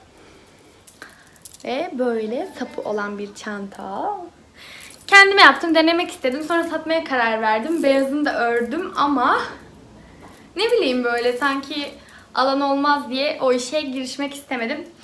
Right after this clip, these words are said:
Beğendiniz mi? Fikirleriniz ne yönde? Sizce satmalı mıyım? Fikrinizi benimle yorumlarda paylaşır mısınız? <laughs> Beğenen olur mu bilmiyorum. Ben çok beğendim ama içi de bayağı eşya alıyor. Şu an boş olduğuna bakmayın.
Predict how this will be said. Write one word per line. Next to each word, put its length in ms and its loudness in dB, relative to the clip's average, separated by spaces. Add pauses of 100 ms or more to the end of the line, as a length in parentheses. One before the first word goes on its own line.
(320)
Beğendiniz 540 2
mi? 120 -4
Fikirleriniz 560 -4
ne 120 0
yönde? 320 0
Sizce 200 -4
satmalı 520 0
mıyım? 240 -4 (400)
Fikrinizi 480 0
benimle 260 0
yorumlarda 540 2
paylaşır 460 -2
mısınız? 500 -8 (520)
<laughs> 400 -18
Beğenen 440 4
olur 360 2
mu 60 -2
bilmiyorum. 320 4
Ben 140 4
çok 240 -4
beğendim 440 2
ama 540 2
içi 200 -12
de 100 0
bayağı 300 6
eşya 280 -4
alıyor. 180 -6
Şu 180 -8
an 140 -4
boş 180 -6
olduğuna 380 -4
bakmayın. 460 -4